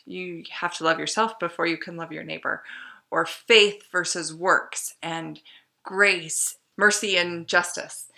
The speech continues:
There's, there's just a paradox in each one, and if we hold fast to one, sometimes we miss the other.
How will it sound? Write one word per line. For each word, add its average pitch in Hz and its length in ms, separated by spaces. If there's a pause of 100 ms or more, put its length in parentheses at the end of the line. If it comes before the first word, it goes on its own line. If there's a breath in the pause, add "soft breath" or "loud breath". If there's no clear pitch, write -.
(320 loud breath)
There's, 185 240
there's 185 280
just 226 360
a 233 80
paradox 202 720
in 175 160
each 185 260
one, 233 220
and 190 140
if 185 120
we 196 120
hold 277 560
fast 226 380
to 226 120
one, 202 380
sometimes 202 520
we 185 140
miss 175 240
the 165 220
other. 147 300